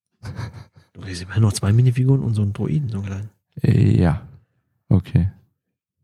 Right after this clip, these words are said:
Speaker 1: Uff.
Speaker 2: Ein Speederbike, eine, eine Werkzeugkiste, ein Raumschiff und ein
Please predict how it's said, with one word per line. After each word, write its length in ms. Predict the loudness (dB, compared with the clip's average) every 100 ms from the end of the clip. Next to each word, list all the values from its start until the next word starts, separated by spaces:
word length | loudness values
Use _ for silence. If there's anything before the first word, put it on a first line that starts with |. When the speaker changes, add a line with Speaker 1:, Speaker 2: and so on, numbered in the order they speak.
| _ _ _ _ _ _ _ _ -2
Speaker 1:
Uff. 280 | 0 0 -6
Speaker 2:
Ein 160 | -6 -4
Speederbike, 680 | -2 0 2 4 2 2 -2
eine, 420 | 2 2 2 -2 -6
eine 160 | -2 2
Werkzeugkiste, 720 | 2 2 0 2 0 0 -2 -2
ein 240 | -4 -2
Raumschiff 680 | -2 -2 -2 -2 0 0 0
und 340 | 0 2 0
ein 400 | -2 -2 -2 -4